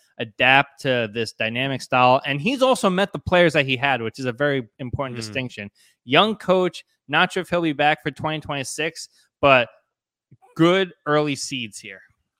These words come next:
Speaker 2: So you'd like to see him back for twenty twenty-six?
Speaker 1: I think if you wanna make a run at the World Cup, I think you need a manager that has won a World Cup, especially since
Speaker 2: Mm.
Speaker 1: it's on your home soil.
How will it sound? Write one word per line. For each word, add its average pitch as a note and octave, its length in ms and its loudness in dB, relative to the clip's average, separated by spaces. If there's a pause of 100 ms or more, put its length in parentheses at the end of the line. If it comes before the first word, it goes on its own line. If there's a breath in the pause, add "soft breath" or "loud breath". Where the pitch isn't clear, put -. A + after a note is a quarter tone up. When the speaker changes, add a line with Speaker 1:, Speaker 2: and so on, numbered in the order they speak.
Speaker 2:
So E3+ 220 0
you'd F3 300 2
like F#3 260 6
to D3 80 -12
see E3+ 180 -4
him C3+ 140 -2
back A#2 260 0
for A#2 120 -14
twenty G2 280 -10
twenty-six? F#2 320 -12
Speaker 1:
I F#3+ 400 4
think E3+ 420 -6
if D3+ 140 -8
you D3 120 -2
wanna D3 300 -2
make C#3 340 -6
a C3 100 -6
run B2 380 -6
at C3 200 -8
the B2+ 60 -10
World B2 340 -6
Cup, B2+ 220 -8
I A#2 80 -6
think C#3 300 -14
you B2 80 -12
need B2 180 -8
a A#2 60 -4
manager A#2+ 580 -6
that A#2 160 -4
has G#2 180 -12
won G#2 300 -2
a E3 60 2
World D#3+ 340 0
Cup, E3+ 340 -4 (220 soft breath)
especially - 400 -4
since A#2+ 240 -8
Speaker 2:
Mm. - 40 -10
Speaker 1:
it's C3 120 -8
on B2 140 -2
your A#2+ 100 -6
home A#2+ 240 -6
soil. E3+ 600 0